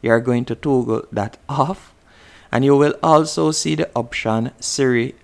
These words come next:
and Search at the top. You can go right there. And from here, you will see the options Show Up in Search. You will leave that on, but right where you see Suggestions, you can simply toggle that off.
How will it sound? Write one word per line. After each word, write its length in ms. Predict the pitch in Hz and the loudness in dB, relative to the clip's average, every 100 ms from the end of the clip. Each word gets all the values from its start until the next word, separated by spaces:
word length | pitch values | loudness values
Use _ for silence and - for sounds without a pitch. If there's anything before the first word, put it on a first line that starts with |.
| - | -4
and 200 | 117 131 | -4 -4
Search 500 | - 107 104 - - | -2 0 0 -2 -6
at 140 | 110 - | -6 -6
the 100 | 113 | -8
top. 420 | - 151 156 - _ _ _ - | -4 -4 -4 -12 _ _ _ -6
You 140 | 113 | -6
can 260 | 110 107 110 | -2 -2 0
go 180 | 107 98 | 0 0
right 360 | 95 95 - | 0 -2 -2
there. 420 | 135 160 165 170 - _ - - - | 0 0 0 -4 -12 _ -20 -20 -8
And 180 | 117 131 | -6 -2
from 240 | 131 139 | 0 0
here, 360 | 147 165 156 147 | 0 2 2 2
you 240 | 143 135 | 0 0
will 220 | 139 143 | 2 0
see 320 | 143 - 117 | -2 -4 -2
the 160 | 120 - | -2 -4
options 760 | 117 - - 113 113 127 - - _ _ | -6 -8 -6 -2 -2 -4 -8 -16 _ _
Show 540 | - - 135 127 - | -12 -2 0 0 0
Up 320 | 127 147 - - - | 0 -2 -4 -20 -10
in 160 | 120 120 | -6 -4
Search. 680 | - 123 120 120 - - - _ _ - | -4 -2 0 -2 -4 -12 -14 _ _ -10
You 160 | 110 | -4
will 100 | 107 | -2
leave 300 | 110 113 107 | 0 0 0
that 260 | 110 110 - - | -2 -4 -4 -2
on, 360 | 147 151 151 135 | 2 2 0 -2
but 200 | 117 - | -4 -2
right 220 | 131 - | -2 0
where 200 | 131 127 | -2 -2
you 220 | 131 139 | -2 -4
see 260 | - 110 107 | -4 -6 -6
Suggestions, 840 | - 110 131 131 143 143 151 - - - _ | -4 -4 -2 -2 -2 -2 -4 -8 -12 -20 _
you 120 | 113 | -6
can 240 | 110 117 117 | -2 -2 -2
simply 480 | 123 110 110 110 110 | -4 -4 -2 -2 -4
toggle 500 | - 120 107 104 95 - | -6 -4 -2 -2 -4 -8
that 260 | - 95 - - | -6 -6 -6 -4
off. 360 | 135 156 156 | -2 -2 -6